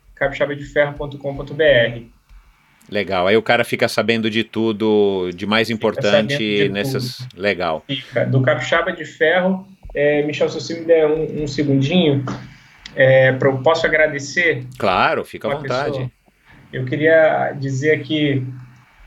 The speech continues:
Speaker 1: é, agradecer a Real Café, que é o nosso patrocinador master.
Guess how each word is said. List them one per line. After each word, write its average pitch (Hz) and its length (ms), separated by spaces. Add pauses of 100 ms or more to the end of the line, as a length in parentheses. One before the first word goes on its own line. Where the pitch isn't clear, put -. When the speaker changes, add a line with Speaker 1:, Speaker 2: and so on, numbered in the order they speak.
(160)
Speaker 1:
é, 131 320
agradecer 156 560
a 160 60
Real 156 320
Café, 135 560 (120)
que - 60
é - 20
o 123 40
nosso 127 220
patrocinador 127 680
master. - 520